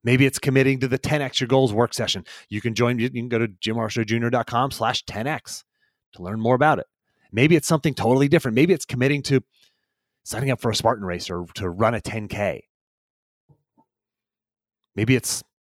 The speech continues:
sitting somebody down and telling them that you love them. Maybe it's signing up for a course or a program. But make your commitment.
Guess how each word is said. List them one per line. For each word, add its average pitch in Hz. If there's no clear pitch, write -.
sitting 117
somebody 107
down 95
and 90
telling 98
them 90
that 80
you 73
love 71
them. 69
Maybe 120
it's -
signing 101
up 95
for 92
a 85
course 92
or 85
a 80
program. 85
But 113
make 104
your 95
commitment. 87